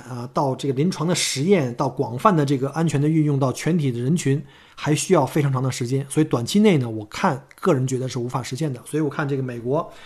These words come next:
很伟大哈，美国看到有，有，有一些志愿者，有一个，两个孩子的母亲，可能做了第一批的这个志愿者去做这个疫苗的人体实验，这是非常非常伟大的，是非常，因为这是有风险的。他不光是要给自己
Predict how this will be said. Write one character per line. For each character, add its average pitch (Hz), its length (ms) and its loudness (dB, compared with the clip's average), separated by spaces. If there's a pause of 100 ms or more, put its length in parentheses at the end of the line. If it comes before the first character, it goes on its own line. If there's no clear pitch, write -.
(360)
很 185 200 4
伟 185 100 8
大 170 240 8
哈， 147 60 6
美 135 180 2
国 156 400 4 (240)
看 - 180 0
到 160 160 6
有， 143 160 8
有， 156 320 4 (100)
有 131 140 2
一 170 80 6
些 190 140 8
志 190 140 8
愿 156 160 8
者， 120 200 -4 (160)
有 131 120 0
一 151 80 4
个， 147 400 4 (560)
两 131 180 2
个 143 80 2
孩 143 140 4
子 156 80 4
的 160 60 8
母 127 140 4
亲， 139 240 2 (240)
可 - 80 -4
能 127 80 0
做 143 180 2
了 135 60 4
第 147 220 4
一 156 60 8
批 156 180 4
的 139 100 6
这 139 140 0
个 139 100 -4
志 143 140 2
愿 135 160 4
者 135 160 -8
去 135 240 0
做 139 200 0
这 143 100 -4
个 139 200 -6 (340)
疫 156 100 4
苗 131 160 4
的 131 340 2 (260)
人 151 140 6
体 143 120 6
实 127 140 -2
验， 139 180 0
这 143 100 0
是 117 100 -2
非 180 200 4
常 143 160 6
非 143 100 6
常 143 160 4
伟 117 140 -2
大 113 240 -4
的， 110 140 -14
是 135 100 -4
非 147 100 0
常， 135 200 2
因 165 80 6
为 180 80 8
这 165 60 6
是 147 80 4
有 127 100 4
风 151 200 2
险 127 220 0
的。 123 120 -12 (360)
他 254 140 8
不 254 100 2
光 262 160 10
是 220 80 8
要 175 60 8
给 139 100 4
自 135 100 -2
己 123 180 0